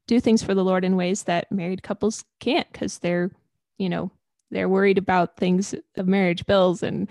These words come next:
paying for a house and things like that. So enjoy your singleness now and use it to serve the Lord. But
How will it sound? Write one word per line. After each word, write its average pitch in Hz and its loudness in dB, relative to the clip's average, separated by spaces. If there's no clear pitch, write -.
paying 190 -2
for 185 -2
a 196 0
house - -4
and 190 -2
things 190 -10
like 196 -10
that. - -8
So 175 -2
enjoy 220 0
your 208 2
singleness 190 -2
now 180 0
and 170 -2
use 214 2
it - 2
to 185 -2
serve 196 2
the 180 2
Lord. 180 2
But - -4